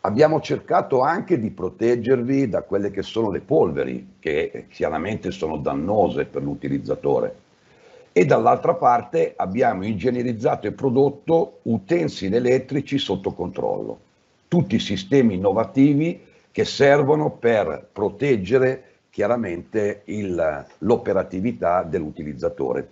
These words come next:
professionale. Eh, questo è l'esempio che, che vi dicevo prima, questo è il nostro tassellatore, e potete vedere che, eh, sul manico ci sono questi sistemi,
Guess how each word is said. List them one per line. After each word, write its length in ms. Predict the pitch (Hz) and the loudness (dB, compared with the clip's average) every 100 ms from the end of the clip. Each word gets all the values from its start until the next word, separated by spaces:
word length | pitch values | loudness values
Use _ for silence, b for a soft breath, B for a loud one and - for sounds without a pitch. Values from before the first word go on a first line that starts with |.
| _ | _
professionale. 880 | - 58 - - - 60 53 50 50 - _ _ _ _ _ _ _ _ _ _ b b b b b b | -10 -10 -10 -14 -8 -8 -8 -10 -12 -16 _ _ _ _ _ _ _ _ _ _ b b b b b b
Eh, 500 | - 85 87 87 - - | 2 4 6 4 2 2
questo 360 | 139 143 - | 2 2 0
è 20 | |
l'esempio 560 | 110 104 110 113 107 101 | -2 -2 -4 -6 -6 -6
che, 300 | 104 92 87 | -4 -4 -4
che 100 | - | -8
vi 140 | 82 85 | -8 -8
dicevo 400 | 95 - 104 156 | -8 -4 -4 -2
prima, 380 | 147 147 175 | 0 0 0
questo 340 | 170 113 - 87 | 0 -2 -2 -4
è 20 | |
il 60 | 85 | -4
nostro 420 | 92 95 87 - _ _ _ _ | -6 -6 -12 -12 _ _ _ _
tassellatore, 1080 | - - - 95 139 123 113 117 147 - B B B | -4 -4 -4 -4 -2 2 4 4 2 0 B B B
e 120 | 95 | -4
potete 460 | 95 90 95 120 113 | -2 -2 -2 -2 2
vedere 540 | 120 123 113 113 143 | 4 4 4 2 0
che, 600 | - 107 110 95 - 80 80 | -2 0 2 0 -2 -4 -4
eh, 40 | |
sul 260 | - 131 135 | -4 -2 0
manico 720 | 107 71 90 95 120 127 - | 0 -2 -8 -2 0 0 -2
ci 120 | 113 | -8
sono 300 | - 104 95 | -2 -2 -2
questi 280 | - - 92 | -2 -2 -4
sistemi, 880 | 95 120 - 107 92 90 107 117 | -6 -8 -4 -2 0 0 -4 -4